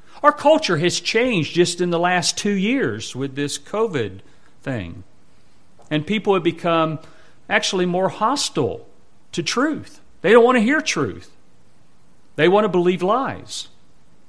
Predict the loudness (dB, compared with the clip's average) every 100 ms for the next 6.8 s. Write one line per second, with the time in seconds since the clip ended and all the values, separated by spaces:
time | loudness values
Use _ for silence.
0 | -20 -20 -20 -20 -20 -20 -20 -6 -2 -2
1 | 2 4 4 2 0 -2 2 0 2 0
2 | 0 -2 -2 0 0 -2 -4 -6 -2 -2
3 | -2 -4 -4 -4 -6 -6 -6 -6 -8 -14
4 | -18 -20 -8 -6 -2 -2 0 0 0 -6
5 | -10 -10 -16 -18 -20 -20 -20 -20 -12 -2
6 | -2 -2 -2 -2 2 2 0